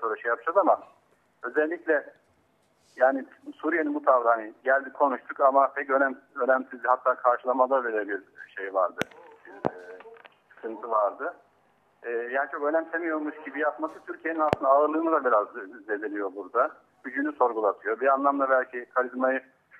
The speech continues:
çizdiriyor demesek bile yani o yönde bir olumsuz etkisi var. Artı biz gücümüzü demokrasiden alıyoruz. Türkiye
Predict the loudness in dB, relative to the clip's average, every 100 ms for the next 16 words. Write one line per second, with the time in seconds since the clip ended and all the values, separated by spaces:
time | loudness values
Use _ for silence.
0 | _ _ _ -18 -6 -4 0 0 0 -2
1 | -6 -2 0 2 2 2 2 2 -2 -2
2 | -2 2 2 2 -2 -6 -6 _ 2 2
3 | 2 -2 _ _ _ _ _ 4 4 0
4 | -6 -6 -10 -4 -2 0 0 2 4 2
5 | 2 2 4 0 -2 -10 _ -12 -6 -2
6 | -2